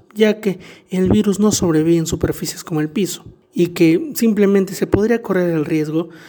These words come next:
si una persona pasa el dedo por el piso y se lo mete a la boca. Y creo que nadie se le va a ocurrir hacer eso, ¿no? También tenemos otro ejemplo que es el consumo de la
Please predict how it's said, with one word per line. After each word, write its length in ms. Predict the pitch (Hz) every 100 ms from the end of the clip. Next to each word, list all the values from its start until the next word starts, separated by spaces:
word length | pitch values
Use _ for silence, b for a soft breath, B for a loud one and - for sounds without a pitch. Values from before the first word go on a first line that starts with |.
| B
si 140 | -
una 180 | 180 180
persona 540 | 175 160 165 156 147 -
pasa 240 | 190 202
el 100 | 180
dedo 240 | 180 185
por 140 | 180 185
el 100 | 185
piso 340 | 180 175 202
y 100 | 208
se 100 | 143
lo 140 | 151 147
mete 180 | 147 156
a 40 |
la 100 | 147
boca. 320 | 170 160 - -
Y 120 | 165
creo 360 | 156 - 180 175
que 140 | -
nadie 360 | 165 170 185 175
se 140 | -
le 100 | 156
va 100 | 151
a 20 | 156
ocurrir 340 | 165 151 151
hacer 260 | 143 156 160
eso, 280 | 185 156 143
¿no? 380 | 165 - - - -
También 300 | 202 214 214
tenemos 400 | 208 214 202 208
otro 160 | 202
ejemplo 400 | 190 233 226 196
que 80 | -
es 140 | 185
el 160 | 185 175
consumo 640 | 170 160 156 - 262 233
de 100 | 185
la 180 | 160 151